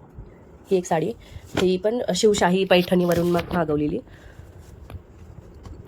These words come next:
आणि लग्नाच्या नंतर सहा सात वर्षामध्ये, अ,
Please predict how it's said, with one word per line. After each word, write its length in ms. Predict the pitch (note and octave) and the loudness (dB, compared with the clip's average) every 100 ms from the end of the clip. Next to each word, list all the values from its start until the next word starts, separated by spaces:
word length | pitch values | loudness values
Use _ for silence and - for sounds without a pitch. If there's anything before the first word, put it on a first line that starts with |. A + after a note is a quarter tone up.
| - | 2
आणि 220 | F#3 A#3+ | 4 6
लग्नाच्या 380 | G#3+ A3 G#3+ A3 | 6 4 6 4
नंतर 200 | G#3+ A#3 | 6 4
सहा 260 | A#3+ G#3+ | 4 4
सात 140 | G#3+ A3 | 4 2
वर्षामध्ये, 600 | G#3+ G3+ G#3 G3+ A3 C4+ - | 2 2 2 2 2 2 -2
अ, 460 | - F#3 F3+ E3+ | -2 2 4 4